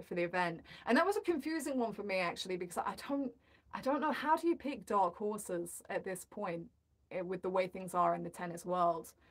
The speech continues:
What classifies as a dark horse? If you look at the women's side,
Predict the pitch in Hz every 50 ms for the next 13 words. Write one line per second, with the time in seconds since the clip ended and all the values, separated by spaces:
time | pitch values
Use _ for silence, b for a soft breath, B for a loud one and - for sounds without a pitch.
0 | b b b b - 208 214 226 233 - - - _ - - - 220 202 208 208
1 | - 202 - - 190 180 180 175 185 170 175 170 175 175 175 170 170 - - 196
2 | 185 175 165 170 - - 180 - 233 220 226 254 233 - 233 214 196 180 196 196
3 | 208 202 196 196 185 - - 175 - - 135 - - 233